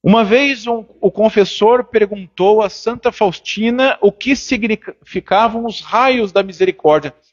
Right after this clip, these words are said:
do quadro da misericórdia, o sangue e a água que saíam do quadro da misericórdia.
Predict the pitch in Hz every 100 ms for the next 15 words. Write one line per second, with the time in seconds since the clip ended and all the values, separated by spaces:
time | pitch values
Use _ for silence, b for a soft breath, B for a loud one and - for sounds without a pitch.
0 | - 196 - - 190 226 196 165 151 127
1 | 127 - 104 101 98 113 - 190 185 156
2 | 180 180 _ _ _ - 165 - 165 190
3 | 240 214 180 170 165 160 165 147 170 -
4 | 135 131 120 120